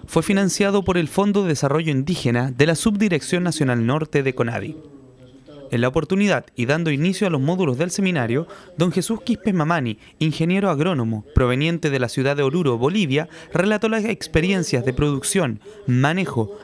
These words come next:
y puesta en valor de la quinoa en Bolivia. Posterior a las exposiciones, se realizó un trabajo en terreno, donde se visitó una plantación de quinoa de la localidad y donde también se pudo ejemplificar técnicas,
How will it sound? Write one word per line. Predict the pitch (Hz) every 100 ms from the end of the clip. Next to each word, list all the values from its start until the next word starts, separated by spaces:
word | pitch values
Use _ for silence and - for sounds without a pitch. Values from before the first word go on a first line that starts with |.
| -
y | 131
puesta | 180 185 - 190
en | 196
valor | 196 147 160
de | 131
la | 123
quinoa | 110 170 156 151 143
en | 135
Bolivia. | 131 120 107 147 - - - - - _ _ _ 139 135 - - 135 - 165 - -
Posterior | 143 127 - 135 170
a | 156
las | 135
exposiciones, | 190 - 170 143 123 175 113 131 - - -
se | - 196
realizó | 202 202 -
un | 226
trabajo | 202 165 170 185
en | 165 135
terreno, | 139 147 120 - - - 131
donde | 139 143
se | 131 143
visitó | 135 143 175
una | 175
plantación | 160 151 143 135 180
de | 170 135
quinoa | 170 190 185
de | 165
la | 147
localidad | 131 131 117 131 120 - - - -
y | 196
donde | 220 214 220
también | 208 214 226
se | 180
pudo | 160 196
ejemplificar | 196 180 143 135 131 151 127
técnicas, | 180 160 120 113 139